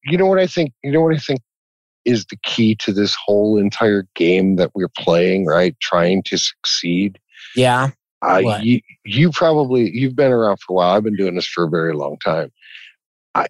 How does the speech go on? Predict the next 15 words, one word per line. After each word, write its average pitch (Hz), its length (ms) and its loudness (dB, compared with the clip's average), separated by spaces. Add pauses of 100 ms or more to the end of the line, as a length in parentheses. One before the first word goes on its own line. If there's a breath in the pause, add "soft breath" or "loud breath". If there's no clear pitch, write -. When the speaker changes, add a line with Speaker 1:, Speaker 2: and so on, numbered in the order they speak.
Speaker 1:
you 135 380 0
and 175 100 2
I 160 120 2
had 127 360 -2
the 90 160 -8
advantage, 90 840 -2 (360)
in, 98 200 -4
in, 95 320 -8 (360)
and 82 180 -4
I'm 78 100 -2
not 78 180 -2
trying 80 380 -4
to 69 160 -18 (560)
age 82 380 -2
you, 82 180 -14